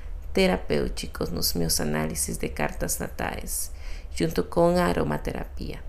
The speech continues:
E hoje, a inspiração desse episódio veio enquanto inalava aqui no ambiente o calmo e tranquilo aroma do óleo essencial de olíbano.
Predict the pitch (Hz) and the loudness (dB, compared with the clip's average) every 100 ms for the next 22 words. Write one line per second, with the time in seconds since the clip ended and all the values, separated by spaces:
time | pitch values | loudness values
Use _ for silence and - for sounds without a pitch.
0 | - - - - - - - - - - | -8 -8 -8 -8 -8 -8 -8 -8 -8 -10
1 | - - - - - 202 226 214 196 226 | -10 -8 -8 -8 2 6 6 6 4 0
2 | - - 165 156 - 170 160 156 - 165 | 0 0 0 0 0 2 2 2 2 2
3 | 180 196 - 180 - - 196 - 202 190 | 2 6 6 6 2 0 0 2 2 2
4 | 185 - 202 208 - - - - - - | 0 -2 -4 -4 -8 -8 -8 -8 -10 0
5 | 175 170 175 190 - 175 175 165 160 175 | 6 6 6 4 4 0 0 2 0 0
6 | - 80 78 165 175 185 180 - - 180 | 0 0 0 2 2 2 0 -2 0 2
7 | 180 180 180 175 170 175 - 202 226 - | 2 2 2 2 2 2 -2 -2 -2 -2
8 | - - - - - 170 - 196 190 196 | -4 -2 -2 -2 -2 -2 0 4 6 6
9 | 208 208 214 208 - - - - 175 165 | 4 2 2 0 -4 -4 -4 -2 0 2
10 | 165 165 - 170 175 180 170 160 175 190 | 2 0 0 2 6 6 6 4 4 0
11 | - - - - - 160 165 170 180 175 | 0 -4 -6 -6 -2 2 6 8 6 6
12 | 175 - 165 - - 156 - - - - | 4 2 0 0 2 0 -2 -2 -4 -4
13 | - | -6